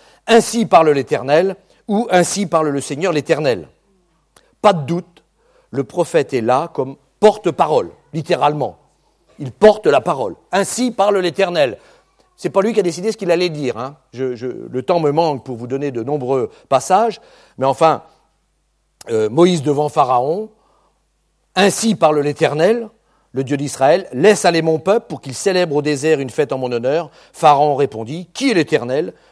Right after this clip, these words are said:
pour que j'obéisse à sa voix en laissant aller Israël ? Je ne connais point l'Éternel, je ne laisserai point aller Israël. » Mais Moïse, disant cela, ne faisait que dire ce que Dieu lui avait dit de dire.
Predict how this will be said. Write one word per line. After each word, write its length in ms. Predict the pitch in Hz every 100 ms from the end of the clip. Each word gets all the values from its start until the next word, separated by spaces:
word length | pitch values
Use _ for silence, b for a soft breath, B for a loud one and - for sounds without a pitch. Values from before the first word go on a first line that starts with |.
| b
pour 120 | 131
que 120 | -
j'obéisse 380 | 127 139 143 143
à 60 | 135
sa 160 | 127
voix 220 | 110 127 143
en 60 |
laissant 260 | 123 117 123
aller 140 | 117
Israël ? 500 | 113 - 101 107 151 - b b
Je 140 | b 113
ne 80 | 117
connais 280 | - 170
point 200 | 139 147
l'Éternel, 480 | 139 117 110 117 135
je 120 | 113
ne 120 | 110 113
laisserai 320 | 135 - 127
point 200 | 131 123
aller 220 | 117 131 -
Israël. » 560 | 117 - 104 95 78 _ b b b b
Mais 180 | 175 147
Moïse, 440 | 160 208 190 156
disant 460 | 117 120 196 180 151
cela, 400 | - 147 185 190 b b b b
ne 100 | 135
faisait 340 | 131 120 127
que 120 | -
dire 360 | 107 95 131 139
ce 40 |
que 120 | - 117
Dieu 180 | 101
lui 160 | 120 107
avait 160 | 92 87
dit 180 | 113
de 120 | 143 101
dire. 340 | 139 170 -